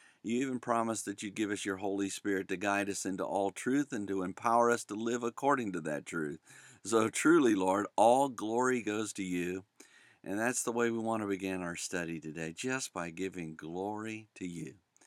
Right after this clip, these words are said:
And we do so in Jesus' name.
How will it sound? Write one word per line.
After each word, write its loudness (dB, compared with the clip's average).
And -2
we 0
do 2
so 2
in -2
Jesus' -4
name. -6